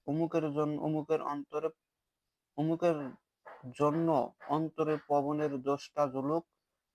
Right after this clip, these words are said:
পা-, আত্মার আত্মা জুলুক, অমুকের বে-, উম, বেটা অমুককে সারি, যদি অন্যদিকে যাস, দোহাই লাগে ঈশ্বর, মা ফাতেমার মাথা খাস। আ-, আরেকবার বলতেছি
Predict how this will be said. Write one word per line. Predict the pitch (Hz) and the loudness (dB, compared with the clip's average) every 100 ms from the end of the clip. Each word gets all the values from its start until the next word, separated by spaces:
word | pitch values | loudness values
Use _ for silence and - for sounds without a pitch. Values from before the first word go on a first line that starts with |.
| _ | _
পা-, | 147 143 - | 6 6 6
আত্মার | 135 - - 156 | 2 2 2 6
আত্মা | 139 143 - 151 143 | 6 4 0 -2 0
জুলুক, | 143 139 165 - - | 0 0 0 -2 -8
অমুকের | 143 151 143 156 143 | -4 -2 0 -2 -2
বে-, | 135 139 | -8 -6
উম, | 139 131 131 | -4 -2 -4
বেটা | 123 139 151 | 0 2 4
অমুককে | 151 147 147 - 151 | 0 0 -4 -4 -6
সারি, | 139 - 135 156 185 _ _ _ _ - 127 | -6 -2 0 0 -2 _ _ _ _ -12 -2
যদি | 143 147 | 0 2
অন্যদিকে | 147 147 139 143 143 131 | 0 0 -2 -2 -2 0
যাস, | 143 180 - - _ _ _ 135 | 4 4 2 -20 _ _ _ -6
দোহাই | 139 135 151 | -4 -2 0
লাগে | 147 139 160 | 0 -2 -6
ঈশ্বর, | - - 151 165 | -6 -4 -2 0
মা | 147 135 - | 0 0 0
ফাতেমার | 135 131 135 127 | -8 -6 -6 -4
মাথা | 123 131 | -4 -2
খাস। | 123 117 110 - _ _ _ _ _ _ _ _ _ _ _ _ _ _ _ _ _ _ _ _ _ _ _ _ - | -4 -4 -12 -14 _ _ _ _ _ _ _ _ _ _ _ _ _ _ _ _ _ _ _ _ _ _ _ _ -4
আ-, | 135 - _ - _ _ - - | -2 -2 _ -20 _ _ -16 -4
আরেকবার | 139 147 147 | -2 2 0
বলতেছি | 147 139 131 139 170 | 0 -2 -4 -4 -6